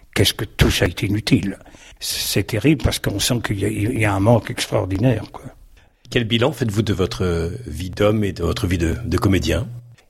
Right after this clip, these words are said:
Speaker 1: Mais, mais j'ai, j'ai pu, avec mon métier,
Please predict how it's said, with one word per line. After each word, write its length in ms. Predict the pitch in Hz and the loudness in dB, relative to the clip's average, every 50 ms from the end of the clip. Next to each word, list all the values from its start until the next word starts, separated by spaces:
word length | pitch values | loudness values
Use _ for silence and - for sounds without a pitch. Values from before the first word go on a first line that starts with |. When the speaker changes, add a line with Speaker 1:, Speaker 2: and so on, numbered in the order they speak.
| _ - - | _ -4 0
Speaker 1:
Mais, 180 | 117 123 123 - | 0 0 0 0
mais 180 | - 131 131 135 | 0 4 4 4
j'ai, 280 | 120 - 139 135 127 123 - | 6 6 4 4 4 0 -2
j'ai 220 | 123 117 123 135 | 0 2 2 2
pu, 360 | 127 - - - 226 240 208 | 0 -2 -2 2 4 6 6
avec 300 | 151 123 135 139 - - | 6 6 4 0 0 2
mon 100 | - 131 | 2 4
métier, 520 | 123 113 117 - - - - 147 160 175 | 4 4 2 0 -2 0 2 2 2 2